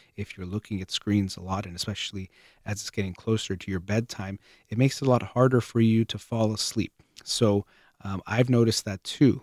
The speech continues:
that during this time, one of the consequences that's happened, in a way, an unintended consequence, is that I'm looking at screens more. I'm watching a little bit more T V, but also a few hours a day at least, I'm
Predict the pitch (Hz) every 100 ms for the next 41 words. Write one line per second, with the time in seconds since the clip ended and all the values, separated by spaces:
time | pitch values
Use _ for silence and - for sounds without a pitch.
0 | _ 95 92 101 98 104 92 95 - -
1 | 120 107 113 - - _ _ _ 101 107
2 | 98 85 - - 123 - 117 113 104 101
3 | 92 - 117 117 110 104 92 95 92 -
4 | 107 104 98 113 92 - 139 147 127 -
5 | 120 117 110 107 101 104 120 131 110 -
6 | - 113 110 95 110 101 80 _ _ _
7 | - 90 120 - 127 123 127 120 117 110
8 | - 113 104 127 165 - _ _ - 104
9 | 117 - 107 101 - _ - - - 107
10 | 104 107 104 98 104 98 95 113 - 95